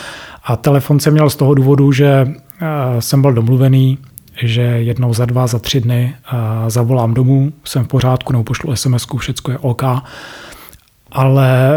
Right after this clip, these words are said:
takže jsem ho měl s sebou, měl jsem kabel, kde jsem si ho mohl nabít, když jsem si někde zašel na jídlo, nebo když jsem někde, eh, jednou za čas přespával.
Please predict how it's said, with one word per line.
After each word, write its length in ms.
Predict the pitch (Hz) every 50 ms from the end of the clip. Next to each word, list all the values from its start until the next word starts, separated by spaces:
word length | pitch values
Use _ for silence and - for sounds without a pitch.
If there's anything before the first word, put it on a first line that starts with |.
| - - - 440 427 415 -
takže 220 | - 156 131 156
jsem 160 | 151 - 170 151
ho 80 | 147
měl 200 | 151 147 127 117
s 60 | -
sebou, 280 | - 147 131 139 143 147
měl 200 | 139 139 131 127
jsem 180 | - - 147 131
kabel, 360 | - 123 113 110 131 131 127
kde 120 | 117 123
jsem 140 | - - 131
si 120 | - -
ho 60 | 131 127
mohl 180 | 127 131 131
nabít, 300 | 123 110 95 113 127 127
když 140 | 120 110 -
jsem 140 | - 123 113
si 180 | - - - 127
někde 200 | 120 113 120 120
zašel 340 | 117 120 - - 143 120 113
na 80 | 110
jídlo, 340 | 110 117 120 123 123 131 127
nebo 180 | 123 120 120 123
když 140 | 110 107
jsem 140 | - - 117
někde, 240 | 113 117 117 123 110 - - - - - - - - - - -
eh, 40 | - 117 113 113 107 107
jednou 340 | 110 113 117 107 123 117 113
za 120 | 110 117
čas 460 | 107 - 135 117 - - - - - -
přespával. 840 | - - - 123 - - - 135 127 127 131 131 131 135 139 143